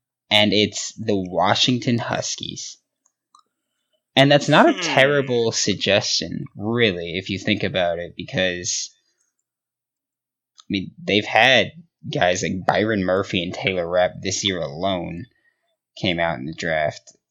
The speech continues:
Speaker 1: And then they've had Sidney Jones, um, Marcus Peters, um, Marcus Trufant, or Desmond Trufant.
Speaker 2: Yeah. Uh, <laughs> yeah, I was wondering
Speaker 1: Yeah.
Speaker 2: who that was.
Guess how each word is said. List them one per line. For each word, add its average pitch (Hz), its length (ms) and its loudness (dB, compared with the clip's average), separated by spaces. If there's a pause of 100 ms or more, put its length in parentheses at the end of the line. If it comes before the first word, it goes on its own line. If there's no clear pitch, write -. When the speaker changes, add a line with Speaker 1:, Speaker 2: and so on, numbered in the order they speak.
(100)
Speaker 1:
And 98 80 0
then 95 120 0
they've 92 140 -4
had 95 220 0
Sidney 95 480 -2
Jones, 90 800 -4 (540)
um, 82 720 2
Marcus 95 420 0
Peters, 92 960 -4 (560)
um, 76 440 -4
Marcus 98 360 0
Trufant, 95 640 -2 (460)
or - 240 -10
Desmond 85 480 0
Trufant. 87 500 -4 (760)
Speaker 2:
Yeah. 110 260 -2 (340)
Uh, 113 200 0
<laughs> - 220 -4
yeah, 113 160 6
I 113 40 2
was - 180 -4 (320)
wondering 123 260 0
Speaker 1:
Yeah. 117 80 -4
Speaker 2:
who 113 60 -2
that 101 140 -2
was. 104 340 -2